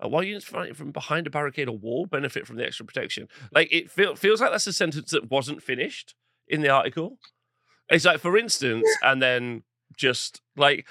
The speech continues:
like, do you, like, read that with me. "There's plenty more to the combat phase. Wizard could do assailment spells." Perfect. "For instance, while units fighting from behind a barricade or wall benefit from the extra protection."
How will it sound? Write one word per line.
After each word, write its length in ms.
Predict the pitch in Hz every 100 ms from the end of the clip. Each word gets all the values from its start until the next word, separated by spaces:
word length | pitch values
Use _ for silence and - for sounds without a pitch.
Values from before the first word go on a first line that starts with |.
| -
like, 180 | - 196 175
do 160 | 165 247
you, 140 | 190 -
like, 160 | 190 220
read 180 | 220 320
that 120 | 247
with 180 | 208 196
me. 180 | 151 107 - -
"There's 120 | 190
plenty 200 | 294 294
more 140 | 285
to 60 | 226
the 60 | 208
combat 220 | 165 127
phase. 260 | 131 143
Wizard 260 | 131 135 135
could 140 | 151
do 80 | 151
assailment 360 | 170 247 190 -
spells." 300 | - 92 -
Perfect. 580 | - 190 185 110 - - -
"For 120 | - 262
instance, 400 | 226 165 139 139
while 140 | 160
units 260 | 175 202 -
fighting 220 | 156 143
from 160 | 131
behind 220 | 135 135 127
a 40 |
barricade 400 | 151 156 151 123
or 80 | 123
wall 300 | 190 202 156
benefit 400 | 143 143 135 -
from 140 | 147
the 80 | 123
extra 180 | 101 -
protection." 580 | 107 196 160 147 131